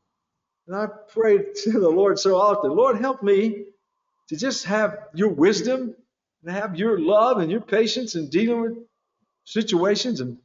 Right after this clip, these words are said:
and, and hard to deal with people sometimes." Martha, Martha. You know,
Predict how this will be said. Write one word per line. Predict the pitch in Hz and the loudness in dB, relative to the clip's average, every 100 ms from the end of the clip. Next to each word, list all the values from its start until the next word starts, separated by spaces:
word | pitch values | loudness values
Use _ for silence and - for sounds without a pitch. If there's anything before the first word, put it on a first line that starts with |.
| _ - _ _ _ _ _ _ _ _ | _ -20 _ _ _ _ _ _ _ _
and, | 143 139 - | -12 -12 -12
and | 139 131 _ _ - _ | -14 -14 _ _ -20 _
hard | 185 196 | -2 -2
to | 160 | -4
deal | 147 175 | 0 2
with | 190 180 - | 4 0 2
people | 165 175 208 | 0 0 -4
sometimes." | 202 202 196 233 254 - _ _ _ _ _ _ _ _ _ _ _ _ _ _ _ _ _ | -6 -6 -8 -8 -10 -14 _ _ _ _ _ _ _ _ _ _ _ _ _ _ _ _ _
Martha, | 139 196 226 226 208 | -2 0 2 0 0
Martha. | 147 143 139 139 - 113 95 - _ _ _ _ _ _ _ _ _ _ _ _ _ _ _ _ _ _ _ _ - | 0 0 0 -2 -6 -10 -12 -18 _ _ _ _ _ _ _ _ _ _ _ _ _ _ _ _ _ _ _ _ -6
You | 226 247 | 2 4
know, | 214 - - | 4 2 -4